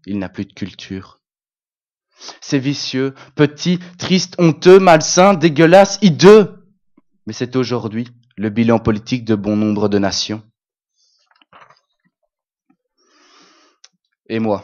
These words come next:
je suis là, devant vous ce soir. Petite constatation, je représente un Belge sur onze millions.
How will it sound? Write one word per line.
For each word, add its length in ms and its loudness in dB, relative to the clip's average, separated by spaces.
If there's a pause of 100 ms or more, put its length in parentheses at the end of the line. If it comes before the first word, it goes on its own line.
(560)
je 160 -6
suis 240 -4
là, 360 2
devant 280 0
vous 140 -4
ce 120 -8
soir. 520 -8 (920)
Petite 300 -12
constatation, 840 -8 (300)
je 180 -6
représente 580 -2
un 140 2
Belge 560 0
sur 320 -8
onze 240 -4
millions. 360 -6